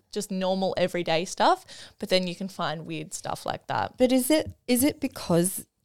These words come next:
Speaker 2: it, I'm just trying to understand why, if you are selling something legitimate, is it because you don't want to pay a tax?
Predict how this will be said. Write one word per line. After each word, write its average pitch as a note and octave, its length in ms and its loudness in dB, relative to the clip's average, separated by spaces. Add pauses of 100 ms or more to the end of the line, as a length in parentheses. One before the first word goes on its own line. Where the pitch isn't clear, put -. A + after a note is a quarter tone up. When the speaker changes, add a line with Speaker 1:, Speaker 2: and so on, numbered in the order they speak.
(140)
Speaker 2:
it, - 220 -6 (680)
I'm G3+ 80 0
just C4 220 0
trying A3+ 140 0
to - 80 0
understand E3+ 580 0
why, E3 460 2
if D#3+ 200 -4
you E3+ 520 0
are F3+ 80 -4
selling E3+ 480 -2
something E3+ 500 -4 (140)
legitimate, E3+ 880 -2 (640)
is F3+ 120 2
it E3 120 -2
because E3+ 400 2
you E3+ 80 -4
don't E3 420 0
want D3 380 0 (180)
to - 100 -12
pay E3 520 -2 (960)
a C#3+ 120 -6 (260)
tax? - 720 -4